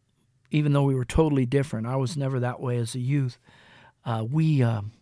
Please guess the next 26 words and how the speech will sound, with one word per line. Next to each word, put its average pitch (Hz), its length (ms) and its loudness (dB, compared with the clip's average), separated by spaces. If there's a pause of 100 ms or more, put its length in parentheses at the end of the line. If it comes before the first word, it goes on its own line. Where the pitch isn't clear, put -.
(380)
became 143 360 0
best 139 300 0
of 120 60 -6
friends, 123 760 -6 (400)
brothers 139 420 2
in 131 80 0
the 123 100 -2
Lord, 131 320 -4
and 123 120 -2
we 147 120 2
would 127 140 -2
walk 127 300 -6
the 120 80 -8
streets - 380 -8
of 107 80 -8
Mansfield 120 580 -4
together, 117 460 -10 (500)
sharing 151 600 0
the 123 60 -2
gospel, 120 600 -4
evangelizing 123 1080 -2
other 143 280 -2
youth 127 460 -2 (380)
and 131 180 2
other 127 220 4
people. 107 600 -4